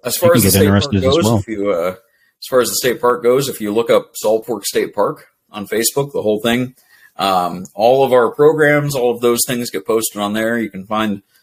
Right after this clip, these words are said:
Speaker 1: uh, find me there. Um, you can ask me questions there.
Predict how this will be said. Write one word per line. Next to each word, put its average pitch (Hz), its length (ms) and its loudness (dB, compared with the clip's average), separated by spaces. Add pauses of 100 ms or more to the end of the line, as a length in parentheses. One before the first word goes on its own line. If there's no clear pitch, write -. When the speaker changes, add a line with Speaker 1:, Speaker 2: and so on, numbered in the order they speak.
(400)
Speaker 1:
uh, 95 300 0
find 107 260 -2
me 92 120 -4
there. 101 420 2 (440)
Um, 92 380 -2
you 92 80 -8
can 98 100 -4
ask 95 240 -2
me 92 100 -8
questions 98 500 -2
there. 98 400 2